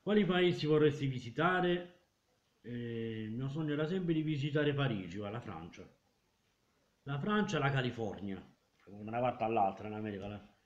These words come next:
il sogno americano. Eh, vorrei tanto andare in California, sulle strade della California, con la macchina decappottabile, come nei film, col cappello da cowboy.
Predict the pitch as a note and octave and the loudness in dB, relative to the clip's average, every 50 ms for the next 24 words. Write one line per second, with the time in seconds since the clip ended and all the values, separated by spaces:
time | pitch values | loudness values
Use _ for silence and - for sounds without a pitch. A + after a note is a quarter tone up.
0 | _ _ _ _ _ _ - C3 B2+ - - D#3+ D3+ D3 C#3+ C#3 C#3+ C#3 C3+ C#3 | _ _ _ _ _ _ -10 -8 -6 0 2 2 4 4 4 4 4 4 2 2
1 | C#3+ A#2+ G2+ F#2+ F#2+ F#2+ G2 G2+ G2+ G2+ G2+ G2+ G2+ G2+ G2+ G2+ G2+ G2 F#2+ G2 | 2 0 0 0 -2 -4 -4 -6 -6 -6 -8 -6 -6 -6 -8 -8 -8 -8 -8 -6
2 | A2+ A#2+ C3 B2+ C#3 C3+ C3 B2+ C3 B2 B2+ B2 B2+ C3 B2+ C#3 C#3+ D3 C#3+ - | -4 -4 -4 -2 -2 -2 -2 -2 -2 -2 -2 -2 -2 -2 -4 -4 -4 -4 -4 -4
3 | E3+ E3+ E3 D#3 D3 D3 C#3 B2 A#2 C3 C3 A#2+ - - - D3 D3+ C#3+ C3 C3 | -2 0 0 2 2 0 0 0 0 -2 -4 -4 -6 -4 -2 0 0 0 0 -2
4 | C3 B2 A2 B2+ C3+ C3 - D3 C#3+ C#3+ C#3 B2+ C3 B2 A#2+ B2 - - - _ | -2 -4 -2 -4 -4 -2 -2 -2 0 0 0 0 0 -2 -4 -4 -6 -12 -20 _
5 | _ _ _ - - B2+ B2 A#2+ A#2+ C3+ D3 D3 C#3+ - B2+ B2 A#2+ B2+ B2 C3 | _ _ _ -8 -4 0 0 0 2 2 2 0 0 0 -2 -2 -2 0 -2 -2
6 | B2 - - C3+ C3+ - - C3+ C3+ C3+ B2+ A#2+ A2 A2+ A2 A2 A2+ A2+ B2 A#2 | -4 -2 -2 -4 -2 0 2 2 4 4 2 0 -2 -2 -2 -2 -2 -2 -2 -2
7 | A#2+ - A#2+ A#2 A2+ A2+ A#2 B2 A#2+ - C#3 B2 A2+ A#2 A2+ - B2+ B2 - C#3+ | -2 -2 -2 0 0 0 -2 -4 -4 -4 -6 -6 -6 -6 -4 -6 -6 -2 2 2
8 | C#3 C3+ B2+ B2 A#2+ C3+ C#3+ C#3+ C3+ B2+ A#2+ A2+ A2+ A2+ | 2 2 2 0 0 0 0 2 2 2 2 2 2 0